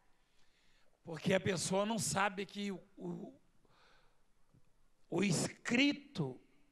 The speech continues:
da dívida dela, o documento que provava que ela tinha uma dívida,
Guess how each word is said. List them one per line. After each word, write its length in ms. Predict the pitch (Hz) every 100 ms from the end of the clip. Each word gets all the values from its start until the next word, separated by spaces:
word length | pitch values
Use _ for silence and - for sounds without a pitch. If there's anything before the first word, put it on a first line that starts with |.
| _ -
da 180 | 175 165
dívida 540 | 135 190 208 175 175
dela, 320 | 147 214 214
o 20 |
documento 1000 | 165 214 214 202 190 247 277 - 170 143 120 - - _ _ - - - _ - - - -
que 80 | 185
provava 1120 | - 233 214 156 135 233 302 254 165 139 135 - - - _ _ _ _ _ - _ _
que 100 | -
ela 160 | 202 202
tinha 300 | - 185 214
uma 140 | 202
dívida, 600 | 151 147 269 202 143 113